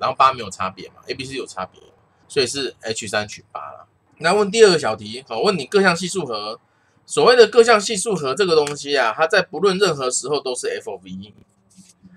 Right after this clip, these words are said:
哦，你展开来整理完，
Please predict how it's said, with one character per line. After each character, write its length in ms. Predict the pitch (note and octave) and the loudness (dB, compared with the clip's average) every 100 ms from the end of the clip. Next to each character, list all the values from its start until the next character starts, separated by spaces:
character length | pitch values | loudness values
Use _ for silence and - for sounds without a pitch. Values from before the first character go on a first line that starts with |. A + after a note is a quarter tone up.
| F3 | -6
哦， 320 | G#2 G2 F#2+ | -4 -4 -4
你 120 | D3 C#3+ | -6 0
展 260 | F3+ C3+ | 2 2
开 280 | E3 G3+ A3+ | 2 4 4
来 520 | D#3 A#2+ A2+ B2+ C3+ - - | 4 0 0 -2 -6 -12 -10
整 200 | - D3+ | -2 -2
理 220 | G#3+ D#3 A#2+ | -2 -6 -4
完， 560 | A2 G2+ G2 G2+ A#2+ | -2 0 0 -2 -6